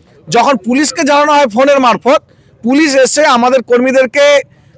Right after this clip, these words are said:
বলে, "সবাইকে অ্যারেস্ট করে নেবো, তাড়াতাড়ি চলে যাও।" এবং আমাদের কর্মীদের যাদের গাড়ি ভাঙচুর করলো, সেই গাড়িগুলোকে তুলে নিয়ে আনন্দপুর থানায় নিয়ে চলে গেছে। আমরা পুলিশদেরকে ফোন করছি, পুলিশ ফোন ধরছে না।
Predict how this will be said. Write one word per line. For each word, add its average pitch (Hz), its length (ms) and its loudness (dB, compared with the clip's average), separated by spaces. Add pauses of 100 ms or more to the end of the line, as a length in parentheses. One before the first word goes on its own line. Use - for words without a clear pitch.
(120)
বলে, 233 220 2
"সবাইকে 247 340 -2
অ্যারেস্ট 240 260 0
করে 262 160 2
নেবো, 262 160 2
তাড়াতাড়ি 247 360 0
চলে 254 220 0
যাও।" 320 140 2 (380)
এবং 254 220 0
আমাদের 254 380 0
কর্মীদের 277 400 0
যাদের 269 240 0
গাড়ি 233 220 0
ভাঙচুর 269 340 -2
করলো, 240 420 0 (380)
সেই 285 280 0
গাড়িগুলোকে 262 480 0
তুলে 262 260 0
নিয়ে 302 140 0
আনন্দপুর 247 680 -2
থানায় 220 300 0
নিয়ে 226 160 0
চলে 185 220 0
গেছে। - 280 -6 (580)
আমরা 254 300 0
পুলিশদেরকে 294 600 -2
ফোন 277 160 0
করছি, 294 260 -2
পুলিশ 262 300 -4
ফোন 247 200 0
ধরছে 262 280 0
না। 294 160 0